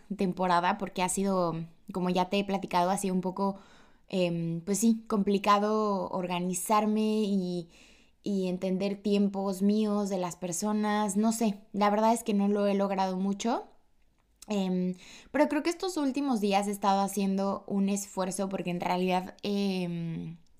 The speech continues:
pues todo depende de nosotros, ¿no? O sea, no es como que sea la cosa más difícil del mundo. Entonces, he estado haciendo un esfuerzo, he estado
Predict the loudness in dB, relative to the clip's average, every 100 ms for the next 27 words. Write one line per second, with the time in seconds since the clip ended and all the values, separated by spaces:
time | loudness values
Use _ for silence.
0 | -10 -4 0 2 2 4 4 2 -2 -4
1 | -8 -6 -6 -4 -4 -2 -4 -2 -4 -4
2 | -6 -6 -10 -16 -6 -4 -4 -4 -4 -4
3 | -4 -2 0 0 -2 -4 -2 -2 -4 -6
4 | -4 -4 -6 -12 -20 -20 -4 2 6 6
5 | 6 4 4 2 -2 -2 0 0 0 0
6 | 2 2 2